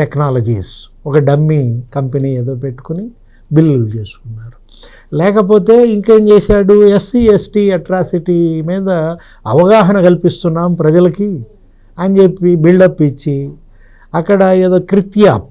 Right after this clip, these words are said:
టెక్నాలజీస్ అనే ఒక డమ్మీ కంపెనీ ఒకదాన్ని పట్టుకొచ్చి, ఒక అరవై లక్షలు ఒకసారి, అరవై లక్షలు ఒకసారి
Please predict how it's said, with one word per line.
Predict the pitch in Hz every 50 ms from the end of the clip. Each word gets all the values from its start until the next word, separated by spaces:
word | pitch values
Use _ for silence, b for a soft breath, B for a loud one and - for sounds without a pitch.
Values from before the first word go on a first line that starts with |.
| - - _ _ _ _ _ -
టెక్నాలజీస్ | 185 175 - - 180 180 170 175 170 156 175 180 165 -
అనే | 170 160 165 165
ఒక | 160 156 151 147 160
డమ్మీ | 151 135 156 156 160 165 175 170
కంపెనీ | 170 165 156 151 151 175 165 165 160
ఒకదాన్ని | 147 143 143 151 156 151
పట్టుకొచ్చి, | 143 - 147 135 - - - 156 135 120 - - 139 139 147 143 151 _ _ _ _ _ _ _ _ _ _ _ _ -
ఒక | 170 165 156 175
అరవై | 170 160 160 151 147 151 165 165 170 165 165
లక్షలు | 156 160 143 - - 156 151
ఒకసారి, | 147 135 - - 180 165 165 165 180 202 - _ _ _ _ _ _ _ _ _ _ _ _ _ -
అరవై | 151 160 160 170 170 170 160
లక్షలు | 156 151 - - - 160
ఒకసారి | 147 131 123 - 160 160 160 165 170 - 220 240 254